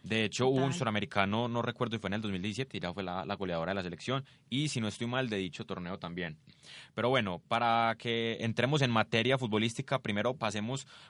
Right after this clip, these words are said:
Speaker 1: por lo que fueron los resultados de la, de nuestra encuesta semanal en redes sociales, en la que les preguntamos si estaban de acuerdo o no con la implementación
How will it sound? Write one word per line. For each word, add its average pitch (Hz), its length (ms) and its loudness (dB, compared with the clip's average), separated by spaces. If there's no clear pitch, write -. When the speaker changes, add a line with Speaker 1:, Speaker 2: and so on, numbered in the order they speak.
Speaker 1:
por 117 140 4
lo 123 100 6
que 110 140 -2
fueron 123 180 0
los 143 100 2
resultados 117 840 4
de 98 240 0
la, 95 240 4
de 98 140 0
nuestra 98 680 4
encuesta 131 580 2
semanal 110 420 2
en 104 160 0
redes 104 280 4
sociales, 104 580 4
en 101 100 -2
la 107 80 2
que - 80 0
les 110 140 0
preguntamos 113 560 4
si 120 100 2
estaban 110 340 4
de 113 80 4
acuerdo 107 460 4
o 120 100 2
no 131 200 4
con 113 160 0
la 104 80 0
implementación 101 800 -2